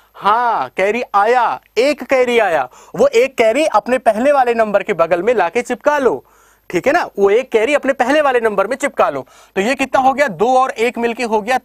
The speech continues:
तीन। ये पूरा कितना हुआ? तीन हुआ। तीन और ज़ीरो मिलके तीन हुआ। तीन और सात मिलके हो गया दस। दस में दो घटा दिया, वैल्यू आई आठ। आठ और सात जुड़ के कितना हो गया? पन्द्रह। पाँच कैरी आया? हाँ, कैरी आया,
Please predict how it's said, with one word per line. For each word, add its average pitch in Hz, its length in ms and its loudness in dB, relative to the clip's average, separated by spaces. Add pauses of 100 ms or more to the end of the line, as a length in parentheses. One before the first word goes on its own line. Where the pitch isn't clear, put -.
तीन। 254 400 0
ये 160 60 -4
पूरा 247 240 0
कितना 262 260 -2
हुआ? 302 160 2
तीन 277 280 -2
हुआ। 139 240 -2 (420)
तीन 240 200 -2
और 269 140 0
ज़ीरो 247 280 -2
मिलके 269 280 -2
तीन 311 280 -2
हुआ। 143 300 -4 (400)
तीन 247 180 -2
और 269 100 2
सात 269 320 -2
मिलके 269 260 -2
हो 262 140 2
गया 285 160 0
दस। 233 500 -4 (300)
दस 226 300 -2
में 262 200 -4
दो 254 140 0
घटा 240 320 -2
दिया, 262 180 -2
वैल्यू 247 340 0
आई 285 140 0 (100)
आठ। 247 320 0 (400)
आठ 233 260 0
और 262 120 0
सात 262 400 -2
जुड़ 240 220 -2
के 254 120 -4
कितना 254 260 -6
हो 247 160 0
गया? 262 160 -2
पन्द्रह। 247 460 0 (140)
पाँच 262 280 -2
कैरी 233 340 0
आया? 254 300 0
हाँ, 202 280 0
कैरी 214 320 -4
आया, 214 240 2